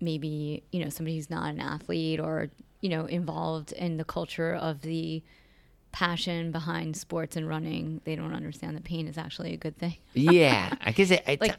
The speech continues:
Speaker 1: there's
Speaker 2: right.
Speaker 1: different kinds of pain.
Speaker 2: There's definitely different kinds of pain, and s-, I, I guess it's the kind of, the, the kind of pain that's, like, that's sort of testing you in a good way.
Speaker 1: Right,
Speaker 2: And
Speaker 1: like, it could
Speaker 2: that's,
Speaker 1: even be
Speaker 2: yeah.
Speaker 1: mental.
Speaker 2: Yes, exactly. It's sort of, uh, s-,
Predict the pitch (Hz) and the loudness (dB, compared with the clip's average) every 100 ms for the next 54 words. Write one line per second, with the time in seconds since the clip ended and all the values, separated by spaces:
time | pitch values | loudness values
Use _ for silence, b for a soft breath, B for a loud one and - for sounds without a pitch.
0 | - - 208 127 123 214 202 170 - 165 | -2 4 6 8 8 6 4 0 0 -4
1 | - - 139 131 - 147 143 135 120 110 | -2 4 8 8 10 8 10 8 8 6
2 | 104 98 95 101 - 85 82 - 90 87 | 6 6 4 2 2 0 -2 0 2 4
3 | 85 85 85 - - - - - 110 127 | 4 2 -2 -8 -12 -6 -4 -4 -6 -6
4 | 123 117 117 123 120 113 107 - 104 - | -2 -2 -2 -4 -2 0 -2 -2 -4 2
5 | 107 98 90 - - - - 247 - - | 4 4 2 -4 -20 -20 -20 -18 -6 -2
6 | 117 110 - 131 104 - 101 92 90 - | 2 2 4 4 4 4 4 0 -2 -6
7 | - - _ - - - - - - - | -8 -8 _ -6 -2 -2 -4 -18 -18 -20
8 | _ - 87 - - 110 104 98 87 87 | _ -2 -2 -4 -2 0 2 0 2 2
9 | 82 80 - 85 - - - 98 202 165 | 2 -2 -2 -4 -2 -4 -8 -6 -2 -2
10 | - 175 175 180 175 180 165 131 107 82 | -2 -2 -2 -2 -2 -4 -2 0 2 2
11 | 165 - 160 147 B B - 190 143 80 | -2 -4 -6 -8 B B 4 6 8 4
12 | - 101 113 117 107 - - 113 - 165 | -4 -4 0 0 0 -2 -6 -4 6 6
13 | 120 104 - 101 95 120 - - | 6 2 -6 -8 -4 -2 -2 -4